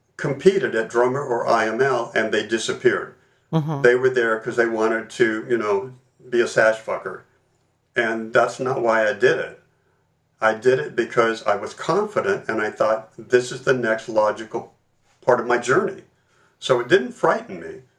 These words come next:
Speaker 1: You know, it would be what it would be. But as it turned out,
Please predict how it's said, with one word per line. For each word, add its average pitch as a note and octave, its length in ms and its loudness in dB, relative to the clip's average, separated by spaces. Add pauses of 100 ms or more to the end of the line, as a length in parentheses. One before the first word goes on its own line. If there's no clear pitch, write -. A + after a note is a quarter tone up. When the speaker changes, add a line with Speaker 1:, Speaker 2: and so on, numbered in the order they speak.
(160)
Speaker 1:
You C#3+ 100 2
know, B2 120 0
it C3+ 140 -4
would C#3 160 0
be D3 120 -4
what B2+ 200 4
it A2 120 -4
would F#2+ 140 -6
be. - 400 0 (560)
But A2 440 0 (260)
as B2+ 200 4
it C3 140 0
turned C3 340 0
out, A2 460 0